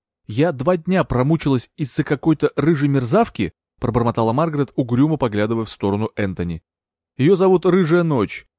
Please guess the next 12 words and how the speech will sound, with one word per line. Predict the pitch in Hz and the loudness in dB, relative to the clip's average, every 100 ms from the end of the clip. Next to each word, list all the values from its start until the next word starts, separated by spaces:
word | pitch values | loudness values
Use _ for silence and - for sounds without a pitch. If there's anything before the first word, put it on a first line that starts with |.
| _ | _
Она | 139 165 156 | -2 0 0
дочь | 143 170 - | 2 2 0
маленькой | 135 117 113 120 | -4 -4 -4 -2
мерзавки, | 123 123 190 - 123 | -2 0 0 -2 -6
которая | 117 135 131 | -2 0 0
бегает | 117 165 160 143 | 0 0 0 0
на | 123 | -2
одной | 113 139 | 0 -2
ноге, | 143 131 104 92 - _ - | -2 -2 -2 -4 -6 _ -10
и | |
сестра | 180 220 - 202 | -6 -4 -2 -4
Клина, | - 160 147 131 | 0 0 2 0